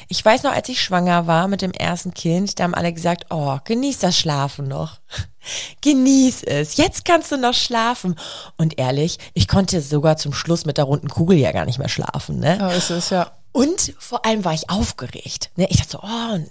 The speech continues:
Speaker 1: erstes Kind und wie wird das wohl sein?“ Und für mich war das so strange, dass ich, also mein Kind ist jetzt in meinem Bauch und in zwei Wochen soll mein Kind schon neben mir liegen? So, dann bin ich plötzlich Mama? Ne?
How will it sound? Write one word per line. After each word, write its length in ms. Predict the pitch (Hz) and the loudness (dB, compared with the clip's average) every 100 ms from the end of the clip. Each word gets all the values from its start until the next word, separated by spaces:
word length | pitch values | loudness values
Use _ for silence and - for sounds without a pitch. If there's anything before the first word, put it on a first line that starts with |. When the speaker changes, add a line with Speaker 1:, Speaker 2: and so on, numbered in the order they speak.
| - | -14
Speaker 1:
erstes 340 | - 160 - | -20 -20 -10
Kind 240 | - 269 233 | 0 0 2
und 120 | 160 | 0
wie 140 | 147 | -2
wird 120 | 156 160 | -4 -6
das 160 | - | -4
wohl 200 | 170 175 | -2 0
sein?“ 380 | 185 240 254 247 - - 254 | 2 4 4 2 0 -8 -4
Und 120 | 208 214 | 0 2
für 80 | |
mich 200 | 240 262 | 4 2
war 80 | 247 | 0
das 360 | 233 226 - - | 0 0 -2 -2
so 360 | 220 269 349 359 - | -2 -2 -2 -4 -6
strange, 720 | - 233 - 208 320 233 285 381 - - - - | -4 0 2 2 2 -2 0 0 0 -2 -20 -8
dass 240 | 202 - - - - | -4 -4 -6 -18 -4
ich, 440 | 269 392 - - - - - | 0 2 0 -6 -10 -20 -6
also 160 | 208 214 | 0 4
mein 200 | 196 196 | 4 4
Kind 260 | - 330 359 | 2 2 2
ist 160 | - | 2
jetzt 160 | 247 - | 2 2
in 100 | 196 | 2
meinem 240 | 170 156 | 2 2
Bauch 420 | 151 175 330 - - - - | 4 4 4 0 -10 -2 2
und 100 | 190 | 4
in 160 | 180 | 4
zwei 500 | - - - 165 311 | 2 0 0 2 2
Wochen 320 | 185 - 330 302 | 2 -2 -2 -2
soll 160 | 185 | 0
mein 160 | 160 156 | 0 -2
Kind 240 | - 160 | -2 -2
schon 160 | 127 120 | -4 -6
neben 280 | 123 160 277 | -8 -10 -8
mir 200 | 370 427 | -4 -2
liegen? 380 | 427 440 427 466 480 | -2 -2 -4 -8 -8
So, 120 | - - | -6 -2
dann 160 | - 190 | -2 0
bin 100 | 285 | -2
ich 120 | - | -2
plötzlich 440 | 202 - 160 - | -4 -4 -8 -8
Mama? 300 | 120 147 240 415 508 539 - | -6 -4 -2 -2 -4 -6 -10
Ne? 120 | 554 | -6